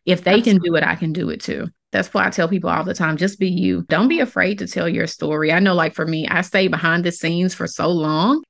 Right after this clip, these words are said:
Speaker 1: and it still is hard. Like, for
Speaker 2: Mm.
Speaker 1: me to be even here on this
Speaker 2: Well,
Speaker 1: video
Speaker 2: thank
Speaker 1: and
Speaker 2: you
Speaker 1: when
Speaker 2: so
Speaker 1: people ask me
Speaker 2: much.
Speaker 1: to do podcasts and interviews, I'm like, "Ugh," because I was behind the scenes for so long. But then I realized my story can impact people. It can
Speaker 2: Yeah.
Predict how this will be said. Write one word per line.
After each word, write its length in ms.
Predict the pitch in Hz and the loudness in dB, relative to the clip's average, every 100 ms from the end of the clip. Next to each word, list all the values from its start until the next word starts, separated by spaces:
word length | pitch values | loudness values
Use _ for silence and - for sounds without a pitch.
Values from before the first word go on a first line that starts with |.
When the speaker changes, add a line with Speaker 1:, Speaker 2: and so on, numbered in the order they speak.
| - | 4
Speaker 1:
and 100 | 254 | 4
it 160 | 339 | 4
still 380 | - - 254 269 | -4 -2 0 2
is 220 | 269 294 | 2 0
hard. 460 | 202 170 143 - - | 2 2 2 0 -4
Like, 340 | 247 233 226 220 | 0 2 2 2
for 120 | 175 | 0
Speaker 2:
Mm. 40 | |
Speaker 1:
me 120 | 190 214 | 2 0
to 140 | 208 | 0
be 180 | 180 196 185 | 2 2 4
even 240 | 196 196 180 | 2 0 -2
here 480 | - 170 170 180 - - | -2 0 0 -2 -8 0
on 200 | 180 160 | 2 2
this 200 | 165 165 | 0 0
Speaker 2:
Well, 80 | 175 | 0
Speaker 1:
video 260 | 165 170 | 2 2
Speaker 2:
thank 60 | 165 | 2
Speaker 1:
and 60 | 165 | 2
Speaker 2:
you 40 | |
Speaker 1:
when 80 | 160 | 0
Speaker 2:
so 80 | 185 | 0
Speaker 1:
people 180 | 175 | 2
ask 300 | 147 156 175 | 2 2 2
me 140 | 190 170 | 0 0
Speaker 2:
much. 80 | 165 | -2
Speaker 1:
to 80 | |
do 420 | 156 165 165 160 - | -2 0 2 0 -4
podcasts 520 | - 156 165 - 175 170 | -2 0 2 2 0 2
and 100 | 170 | 0
interviews, 280 | 170 165 | 0 -2
I'm 140 | 165 220 | -4 -2
like, 240 | - - | -2 -2
"Ugh," 320 | 196 262 190 | 4 4 4
because 300 | 170 202 254 | 2 2 2
I 140 | - 214 | 4 2
was 120 | 202 | 0
behind 320 | 185 190 185 | 2 2 2
the 60 | 180 | 0
scenes 320 | - 180 180 | -4 -4 -4
for 100 | 196 | -6
so 160 | 196 180 | -2 0
long. 460 | 160 208 202 165 - | 2 2 2 -2 2
But 120 | 180 | 4
then 120 | 226 | 4
I 120 | 233 | 4
realized 440 | 226 220 208 185 175 | 2 2 2 2 0
my 140 | 165 | -2
story 380 | 175 185 185 190 | -2 0 0 0
can 160 | 175 | -2
impact 420 | - 170 180 - - | -2 -2 -2 -4 -2
people. 340 | 147 - - | -4 -2 -2
It 100 | - | 0
can 120 | 180 | 2
Speaker 2:
Yeah. 60 | 165 | 2